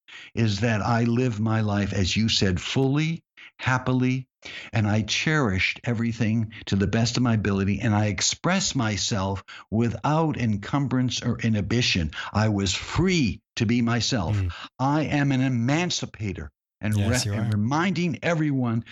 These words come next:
Speaker 1: freedom is just one breath away.
Speaker 2: Certainly. Well, Neil Grace, it has been an absolute pleasure having you on my show today. I'm truly inspired. And once again, thank you for your phenomenal wisdom.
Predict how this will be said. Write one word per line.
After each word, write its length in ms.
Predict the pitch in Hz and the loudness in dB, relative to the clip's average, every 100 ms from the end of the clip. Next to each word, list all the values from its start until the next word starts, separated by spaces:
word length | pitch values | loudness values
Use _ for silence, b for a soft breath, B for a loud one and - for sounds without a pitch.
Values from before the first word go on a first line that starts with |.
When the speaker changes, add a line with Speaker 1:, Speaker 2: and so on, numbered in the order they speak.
| B B | B B
Speaker 1:
freedom 760 | - - 185 196 180 170 165 - - | -12 -2 0 2 2 0 -2 -8 -4
is 280 | 113 101 - | 0 0 0
just 560 | - 147 135 - - - - | 0 2 0 -2 -8 -16 -6
one 500 | 101 110 120 131 120 | 0 2 2 2 0
breath 460 | 90 104 107 - - | 0 2 2 0 -4
away. 440 | 107 92 90 80 - | -2 0 0 -2 -6
Speaker 2:
Certainly. 460 | - 101 98 98 95 - B B | -6 -6 -6 -8 -10 -16 B B
Well, 120 | 139 | 2
Neil 160 | 185 254 | 4 4
Grace, 240 | 220 208 | 4 2
it 100 | 240 | 2
has 160 | 277 220 | 2 2
been 140 | 175 | 2
an 80 | 165 | 2
absolute 480 | 135 160 - 151 - | 2 2 0 -4 -6
pleasure 580 | - - 196 196 214 190 | -4 0 2 2 0 0
having 380 | 156 - 214 226 | 0 2 2 2
you 80 | |
on 80 | 190 | 2
my 80 | 190 | 2
show 220 | 175 196 | 2 0
today. 220 | 196 180 | 0 0
I'm 200 | 131 139 | 2 2
truly 480 | 151 - 185 196 160 | 0 -4 -4 -2 0
inspired. 560 | 139 127 - 98 98 98 | 0 0 -2 -2 -2 -2
And 200 | 101 101 117 | -4 -4 -4
once 140 | 131 | -4
again, 100 | 123 104 | -4 -4
thank 260 | 135 127 | -4 -2
you 60 | 117 | -4
for 160 | - | -4
your 80 | 113 | -4
phenomenal 540 | 101 - 107 107 107 101 | -4 -2 -2 0 -2 -2
wisdom. 360 | 107 107 120 | -2 -4 -8